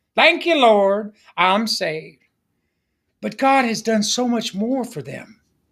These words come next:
I love the testimony some of you gave a, a couple times ago. I was here, and they were moving. They touched souls.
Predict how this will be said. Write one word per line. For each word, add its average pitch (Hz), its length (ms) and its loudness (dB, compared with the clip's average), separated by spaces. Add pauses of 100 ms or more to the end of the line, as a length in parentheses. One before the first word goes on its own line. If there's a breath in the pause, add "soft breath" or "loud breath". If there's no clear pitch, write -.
(840)
I 269 160 6
love 277 260 6
the 202 80 2
testimony 208 520 -2
some 214 220 -4
of 202 120 -6
you 190 80 -6
gave 196 300 2
a, 180 120 -4 (200 loud breath)
a 190 80 0
couple 180 260 -4
times 196 380 0
ago. 185 400 -4 (280 soft breath)
I 190 100 0
was 180 200 0 (260)
here, 175 720 2 (300 loud breath)
and 208 120 0
they 233 100 6
were 196 160 4
moving. 190 720 4 (340 soft breath)
They 226 140 2
touched - 520 0
souls. 165 720 2